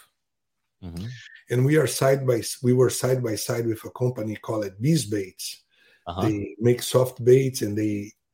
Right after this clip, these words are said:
Speaker 2: uh, merged the company with another solid brand here from the Carolinas called True Soft. They make great jigs and, uh, spinner baits.
Speaker 1: Mm-hmm.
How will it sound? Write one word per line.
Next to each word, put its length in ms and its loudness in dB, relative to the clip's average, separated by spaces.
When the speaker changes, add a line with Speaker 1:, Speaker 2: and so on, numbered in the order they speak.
Speaker 2:
uh, 440 -2
merged 480 6
the 80 2
company 480 2
with 160 -2
another 400 2
solid 440 0
brand 300 2
here 220 2
from 220 -4
the 60 -8
Carolinas 760 -2
called 300 4
True 200 6
Soft. 440 2
They 100 -2
make 400 -2
great 320 8
jigs 500 4
and, 300 -6
uh, 260 -12
spinner 400 6
baits. 440 6
Speaker 1:
Mm-hmm. 60 4